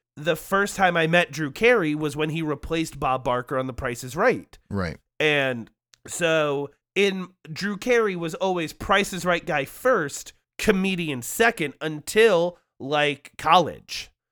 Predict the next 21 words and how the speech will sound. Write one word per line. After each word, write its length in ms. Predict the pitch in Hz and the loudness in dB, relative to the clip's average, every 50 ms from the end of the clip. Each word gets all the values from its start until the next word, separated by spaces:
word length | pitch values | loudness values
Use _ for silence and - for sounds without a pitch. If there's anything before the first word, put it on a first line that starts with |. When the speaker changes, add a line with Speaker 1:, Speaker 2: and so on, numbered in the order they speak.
| _ _ _ _ _ _ _ _ - | _ _ _ _ _ _ _ _ 0
Speaker 2:
Um, 400 | 123 120 117 113 110 104 98 98 | 4 4 6 6 4 4 2 4
that's 220 | 113 123 123 - - - _ _ _ - | 4 4 4 2 -4 -16 _ _ _ -2
ex-, 280 | 117 117 104 98 95 - | 0 0 0 0 -2 -2
almost 360 | - 123 127 147 151 139 - | 2 2 4 4 4 2 2
exactly 680 | 117 95 92 92 95 95 87 98 101 - - 131 127 117 | 0 -2 -2 -2 0 0 0 0 -2 -4 0 0 2 2
how 200 | 117 120 117 120 | 4 4 4 4
I 80 | 123 | 2
feel 300 | - - 135 135 131 123 | 2 4 4 6 8 8
about 180 | 104 95 - - | 8 6 4 2
Tim 200 | - 107 92 80 | 0 0 0 2
Allen. 300 | 62 62 60 53 - - | 0 -2 -4 -6 -10 -12
I'm 60 | _ _ _ _ - | _ _ _ _ 2
Speaker 1:
Yeah, 280 | 202 254 - 285 214 127 | 6 6 8 8 6 6
Speaker 2:
like, 80 | 95 | 6
this 180 | 131 139 156 180 | 6 6 6 8
Speaker 1:
uh-huh. 220 | 190 202 202 214 | 8 8 8 10
Speaker 2:
dude 80 | 165 143 | 10 10
was 260 | 127 117 110 98 85 | 10 10 8 6 2
Santa 640 | - - - - - - 107 117 127 127 123 113 101 | 0 0 0 0 0 2 4 6 6 8 8 6 6
Claus, 460 | - - 82 76 - 58 55 55 - | 4 2 -2 0 0 0 -2 -4 -6
bro. 220 | - - 57 52 | -4 -2 -2 -2